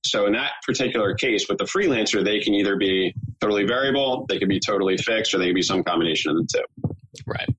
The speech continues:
Speaker 2: Okay. So moving on to the next point, which is, like, how do you actually start to allocate salaries and, you know, these, I don't know, I don't know what we wanna call them, uh, these gray area, uh, contractors. How do you start allocating, you know, their salaries to get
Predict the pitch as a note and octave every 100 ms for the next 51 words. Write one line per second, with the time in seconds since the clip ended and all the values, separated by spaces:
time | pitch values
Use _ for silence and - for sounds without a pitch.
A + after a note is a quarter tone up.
0 | _ _ - C3 - - - - C#3 D#3+
1 | F3 D3 C#3 A2+ A2+ - - F#2 G2 -
2 | G2+ G#2 G#2 B2 C3 G#2+ G#2 G2 G2 F#2+
3 | F2+ F2+ F2+ - F2+ - F2 F2 F2 F2
4 | F2 E2 - F2+ F2 E2+ E2+ F2 - G2+
5 | E2+ E2+ F2 _ - F2 F2+ F#2 - -
6 | _ - - _ - G2 F2 F#2 G#2 G2+
7 | F#2 F#2 F#2+ F#2 F2 - F#2 F2+ F2 F2+
8 | - - - F2+ F2+ F2 G2 - A2 G#2+
9 | G#2+ G#2 G2+ F#2+ F#2 F2+ G2 C3 F#2 F2
10 | - G2 G2+ F#2 F2+ - F2+ F#2 - -
11 | C3 C#3+ C3 A#2 A2 - F#2 G2+ - F#2+
12 | F#2 F#2 - - _ F#2+ F2+ F#2 F#2 F#2
13 | F#2+ G2 G#2 G#2 F#2 F2+ F2 - - F#2